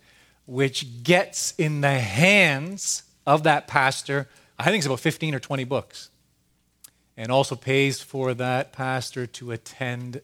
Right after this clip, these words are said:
an annual conference. And so the past week, I was attending the conference in Lisbon. Uh, they invited me to go because our church has supported,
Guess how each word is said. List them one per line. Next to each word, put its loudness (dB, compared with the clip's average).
an -6
annual -4
conference. -8
And -18
so -12
the -8
past 0
week, -4
I 2
was -2
attending -4
the -8
conference -6
in -6
Lisbon. -4
Uh, -4
they -2
invited 4
me 0
to 2
go 6
because 0
our 2
church 0
has 2
supported, 0